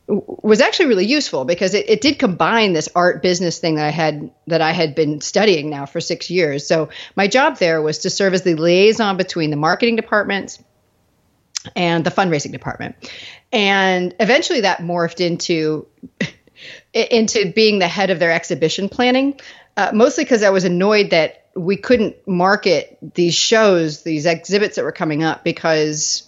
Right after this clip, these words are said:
we didn't know what they were. And so eventually, I, apparently I barked enough about that. They're like, "You, fine,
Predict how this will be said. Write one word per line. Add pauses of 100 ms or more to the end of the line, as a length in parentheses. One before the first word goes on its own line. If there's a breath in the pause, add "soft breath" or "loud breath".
(100)
we
didn't
know
what
they
were. (340 loud breath)
And
so
eventually,
I,
apparently
I
barked
enough
about
that.
They're
like,
"You,
fine,